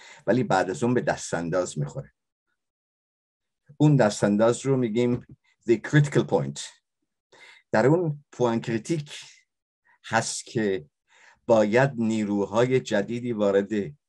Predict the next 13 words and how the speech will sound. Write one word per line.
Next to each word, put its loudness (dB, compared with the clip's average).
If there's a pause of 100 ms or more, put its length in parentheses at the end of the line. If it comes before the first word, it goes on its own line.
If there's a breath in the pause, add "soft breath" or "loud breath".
(380 soft breath)
این 0
سیستم -2
بشه -2
که -4
بتونه 0
این -2
سیستم -4
رو 0 (500)
کمک -2
کنه -2
که -2
بلند 0
شه، -16